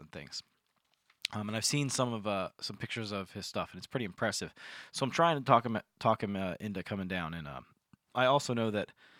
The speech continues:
there's some potential for a third cold read advertisement. So if you're listening, this is where your ad could be.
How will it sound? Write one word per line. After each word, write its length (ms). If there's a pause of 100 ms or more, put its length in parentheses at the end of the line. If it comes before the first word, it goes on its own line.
(1200)
there's 300
some 180
potential 480
for 240
a 60
third 320
cold 260
read 160
advertisement. 540
So 160
if 100
you're 180
listening, 540 (760)
this 200
is 100
where 120
your 160
ad 180
could 140
be. 240